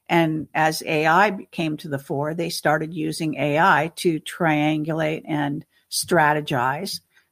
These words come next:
The dark side of things. So what we, right now we have is a battle between, you know, the two sides who are both using A I. They're both using the same tactics of secrecy.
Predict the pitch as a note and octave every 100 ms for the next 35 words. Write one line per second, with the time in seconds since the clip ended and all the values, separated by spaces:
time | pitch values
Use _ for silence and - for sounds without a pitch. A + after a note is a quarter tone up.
0 | _ F3+ G3 F#3+ G3+ A#3+ - _ _ _
1 | - E3 D3 C3+ - C3+ C#3+ - - F#3+
2 | F3 - - _ G#3+ F#3+ G#3 F#3 G#3+ A#3+
3 | - G#3 G3+ F#3 E3 E3 G3 F3 D#3+ D#3+
4 | E3+ E3 D#3 E3 E3+ F3 F3 E3+ E3 -
5 | D#3+ D3 C#3+ D3+ _ _ _ D#3+ D3+ D3+
6 | D3+ - G#3 - F3 E3 D#3 F3+ D#3+ D3
7 | F#3+ G#3+ A3 - D#3+ D3+ D3+ C#3 C3+ C3+
8 | C3 C#3 E3 - _ _ F#3 F3+ G3 A#3
9 | A#3 F#3 F3+ E3+ D#3 - D#3+ D3+ D3 C#3
10 | E3+ E3 - C3+ - C#3 - - A3+ A3+
11 | E3+ - - B2+ -